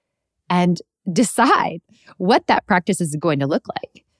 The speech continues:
And trust, even if I start to do something,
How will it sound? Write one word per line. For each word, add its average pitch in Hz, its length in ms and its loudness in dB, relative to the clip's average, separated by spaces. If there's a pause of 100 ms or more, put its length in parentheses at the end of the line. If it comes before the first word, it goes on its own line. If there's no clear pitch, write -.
(760)
And 185 160 2
trust, - 640 0
even 254 280 0
if - 120 -2
I 165 120 2
start - 480 -2
to - 100 -6
do 190 380 0
something, 220 840 0